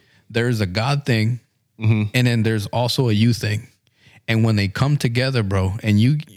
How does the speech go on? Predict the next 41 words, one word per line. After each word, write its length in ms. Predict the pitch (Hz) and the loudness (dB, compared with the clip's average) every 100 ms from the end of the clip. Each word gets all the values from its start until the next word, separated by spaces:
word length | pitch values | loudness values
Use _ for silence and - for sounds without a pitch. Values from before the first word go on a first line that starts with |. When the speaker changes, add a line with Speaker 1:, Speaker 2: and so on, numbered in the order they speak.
| 69 _ | -20 _
Speaker 1:
and 180 | 104 104 | 0 2
we 140 | 139 | 0
step 280 | 147 135 123 | 0 -2 -2
out 160 | 123 123 | 0 0
of 100 | 110 | 0
our 140 | 113 | 0
way, 340 | 104 120 110 98 | 0 0 0 -4
Speaker 2:
Mm-hmm. 320 | 120 117 104 - _ | -4 -4 -6 -10 _
Speaker 1:
we 180 | 107 123 | -4 -2
step 240 | 123 123 120 | 0 -2 0
out 100 | 117 | 0
of 80 | |
our 100 | 110 | 0
way 220 | 107 113 110 | 0 0 -2
and 160 | 110 104 | -2 0
let 180 | 107 110 | 0 -2
God 240 | 113 110 | -2 -2
get 160 | 107 92 | -2 0
in 220 | 123 135 | 2 2
the 100 | 107 | 2
way, 300 | 101 92 98 - - - - - | 2 0 -2 -6 -20 -20 -20 -6
then 260 | 117 110 | 0 2
that's 360 | 113 123 143 - | 2 0 -2 0
when 380 | 135 127 120 110 | 0 2 0 -4
really 640 | 135 117 113 110 127 127 | -8 -10 -10 -4 0 0
God 280 | 110 117 127 | 0 -2 0
will 280 | 113 110 107 | 2 2 0
take 320 | - 113 113 | -4 -4 -2
over 260 | 117 117 107 | -2 -2 -4
for 180 | - 107 | -4 0
one. 300 | 104 107 104 _ _ _ _ _ _ _ _ | 0 0 -4 _ _ _ _ _ _ _ _
But 400 | 135 127 123 - _ _ 117 | -2 -2 -2 -8 _ _ -2
being 340 | 131 160 170 | 2 2 2
prepared 560 | 123 110 113 120 127 120 | 0 0 0 0 0 -2
and 200 | 120 113 | -2 0
being, 460 | 123 131 117 98 117 | 2 2 2 -2 -4
being 340 | 120 123 98 | 0 0 -2
planned 360 | - 120 120 135 | -2 0 0 0
and 140 | 113 | 0
organized, 640 | 113 127 123 107 101 98 107 | 0 0 -2 -2 -2 -4 -4
bro, 260 | 104 104 | -2 -2